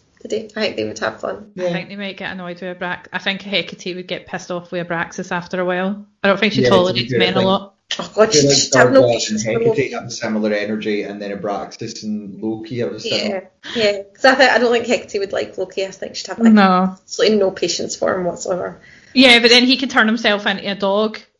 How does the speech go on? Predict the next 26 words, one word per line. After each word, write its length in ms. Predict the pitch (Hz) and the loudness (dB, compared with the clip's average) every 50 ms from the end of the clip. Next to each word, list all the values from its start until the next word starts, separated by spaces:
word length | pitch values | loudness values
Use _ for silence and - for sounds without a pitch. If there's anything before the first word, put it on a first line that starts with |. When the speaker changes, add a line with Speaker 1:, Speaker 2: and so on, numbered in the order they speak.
| _ _ - | _ _ -4
Speaker 3:
and 140 | 196 190 185 | -4 -2 -2
then 140 | 185 185 190 | -2 -2 -2
she'd 220 | 190 - 202 202 | -4 -6 -6 -4
like 260 | 185 185 196 208 - | -2 -2 -2 -2 0
him. 320 | 240 226 220 220 - - _ _ _ _ - 131 | 0 0 0 0 -4 -10 _ _ _ _ -10 -4
Speaker 2:
True. 520 | - - 165 190 165 165 165 - - - - _ - | 2 6 8 10 10 10 8 6 2 -6 -10 _ 2
Speaker 3:
<laughs> 920 | 262 254 262 269 262 262 - - - - - - 294 - - - - - - | 4 6 6 6 6 4 2 0 -6 -6 -2 -2 -2 -2 -2 -4 -6 -6 -6
She'd 320 | - - 277 247 226 - | -6 -2 -2 -2 -2 0
probably 240 | - 220 208 208 220 | 0 0 0 0 -2
feel 200 | 208 - 190 190 | -2 -2 -4 -4
sorry 300 | 196 - 185 190 202 233 | -2 -4 -4 -2 -2 -2
for 240 | 233 226 214 208 208 | -2 0 0 0 0
him 80 | 208 208 | 0 -2
and 80 | 208 | -2
take 200 | 208 196 180 180 - | -2 -2 -2 -2 -2
him 100 | 185 185 | 0 0
in, 240 | 190 208 233 226 - - - - - - | 2 0 0 -2 -4 -12 -16 -16 -4 2
but 80 | - | 2
I 60 | 208 202 | 4 4
don't 180 | 208 214 208 | 4 4 2
think 220 | - 220 208 214 - | 2 0 0 0 -2
she'd 160 | 226 214 214 | -4 -4 -4
be 80 | 185 | -4
fooled 300 | 170 - - 175 175 175 | -8 -6 -4 -6 -4 -2
by 160 | 175 185 185 190 | -2 -2 -2 0
that. 340 | 202 196 202 208 202 - | 0 0 -2 -2 -4 -8